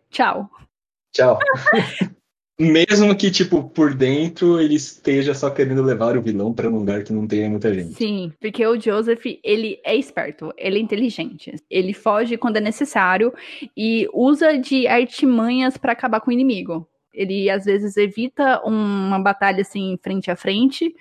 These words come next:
Speaker 1: pra bolar alguma coisa, um, bolar algum plano, assim, que dê mais certo.
Speaker 2: Exato.
Speaker 1: E Battle Tendency, ele também envolve vampiros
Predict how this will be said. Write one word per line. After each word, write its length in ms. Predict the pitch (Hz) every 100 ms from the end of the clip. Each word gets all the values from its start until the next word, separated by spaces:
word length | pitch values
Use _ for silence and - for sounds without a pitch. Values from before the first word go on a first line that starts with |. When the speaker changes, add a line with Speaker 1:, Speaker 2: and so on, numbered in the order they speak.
| _ _
Speaker 1:
pra 480 | 226 214 226 254 254 - -
bolar 420 | 208 226 233 220
alguma 300 | 214 240 233
coisa, 500 | 226 202 202 214 202
um, 300 | 202 196 185
bolar 360 | 180 202 190 185
algum 240 | 185 202
plano, 380 | 208 202 196 190
assim, 280 | 185 - 208
que 420 | - 226 214 208 185 208
dê 160 | 202 214 220 233 -
mais 260 | 226 233
certo. 500 | - - 170 - - 165 156 _ -
Speaker 2:
Exato. 380 | 110 110 95 - _ _
Speaker 1:
E 320 | 262 330 302 262
Battle 240 | 320 359
Tendency, 600 | - 277 311 330 - 294
ele 160 | - 269
também 300 | - 269 262
envolve 260 | 320 262 233
vampiros 600 | 240 220 185 214 294